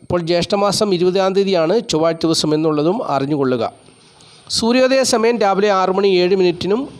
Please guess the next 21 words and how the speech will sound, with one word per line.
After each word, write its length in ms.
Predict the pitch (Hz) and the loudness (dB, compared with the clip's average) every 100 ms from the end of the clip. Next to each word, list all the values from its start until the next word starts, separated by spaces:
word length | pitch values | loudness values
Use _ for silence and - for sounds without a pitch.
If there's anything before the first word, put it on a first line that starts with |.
| 170 | -4
അസ്തമയ 560 | 156 - 180 190 190 | -4 -2 0 2 2
സമയം 340 | 180 165 170 180 | 0 0 0 0
വൈകുന്നേരം 460 | 160 165 170 180 | -2 -2 -2 -2
ആറ് 120 | 160 | -2
മണി 140 | 160 175 | -2 -4
മുപ്പത്തഞ്ച് 540 | 170 139 180 196 196 | -4 -4 -4 -2 -2
മിനിറ്റിനുമാണ്. 520 | 175 151 - 143 117 | -2 -2 -2 -2 0
സൂര്യോദയം 600 | 127 143 147 170 175 214 277 160 | -2 -2 0 0 2 0 -2 -2
രാവിലെ 280 | 151 156 160 | -2 0 0
ആറ് 180 | 151 156 | 0 0
മണി 160 | 165 | 0
ഏഴ് 240 | 165 156 165 | 0 0 0
മിനിറ്റിനും 460 | 170 165 196 277 - - - - - | -2 -2 -2 -2 -2 -14 -14 -16 -8
അസ്തമയം 440 | 175 - 165 196 | -6 -2 0 0
വൈകുന്നേരം 540 | 190 156 156 165 214 208 | 0 0 0 0 0 -2
ആറ് 200 | 151 151 | -2 0
മണി 180 | 160 202 | 0 0
മുപ്പത്തഞ്ച് 600 | 151 131 165 160 151 175 | -2 -2 -2 0 0 0
മിനിറ്റിനുമാണ്. 680 | 156 143 - 175 233 135 - - - - - - - - | -2 -2 -4 -2 0 -2 -6 -18 -20 -20 -20 -20 -16 -4
ഉദയാൽപരം 600 | 175 240 240 247 247 233 | 0 0 0 0 0 0
തിഥി 360 | 233 226 139 135 | -4 -2 -6 -8